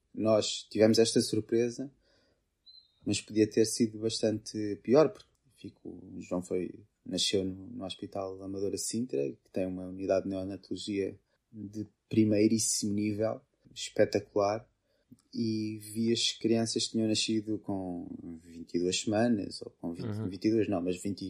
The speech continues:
Speaker 1: vinte e quatro ou vinte e cinco, pronto. Eh, que já, as mães já estavam ali há, há três meses. O ambiente de neonatologia é um ambiente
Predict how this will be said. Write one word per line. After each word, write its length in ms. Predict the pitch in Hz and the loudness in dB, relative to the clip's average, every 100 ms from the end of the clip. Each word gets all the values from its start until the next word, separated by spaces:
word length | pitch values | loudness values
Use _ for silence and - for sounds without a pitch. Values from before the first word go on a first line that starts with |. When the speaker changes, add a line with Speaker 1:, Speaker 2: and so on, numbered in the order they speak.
| 90 | -10
Speaker 1:
vinte 320 | 92 95 92 - | -12 -10 -10 -12
e 40 | |
quatro 460 | - 104 113 - 92 | 0 2 2 0 -6
ou 40 | |
vinte 140 | 92 | -6
e 40 | 87 | -6
cinco, 340 | - 110 - - | -4 -4 -6 -14
pronto. 300 | - - - _ _ _ _ | -16 -16 -20 _ _ _ _
Eh, 220 | 104 101 95 | 2 2 2
que 100 | - | 4
já, 220 | 101 98 | 4 6
as 160 | 101 | 4
mães 200 | 101 110 | 4 4
já 120 | 110 107 | 4 2
estavam 400 | - 107 107 107 | 2 0 0 -4
ali 100 | 107 | 0
há, 180 | 104 - - - | -2 -2 -8 -2
há 140 | 104 | 0
três 320 | - 113 101 | 2 2 4
meses. 600 | 110 117 131 - - - _ - - - _ _ _ | 2 0 -2 -4 -4 -6 _ -20 -20 -20 _ _ _
O 120 | - 101 | -2 2
ambiente 300 | 110 113 110 | 6 6 4
de 40 | |
neonatologia 800 | 110 107 110 - 110 104 110 101 | -2 0 -2 -2 -4 -2 2 2
é 20 | |
um 120 | 98 | 0
ambiente 540 | 101 101 101 95 92 | -4 -4 -4 -6 -6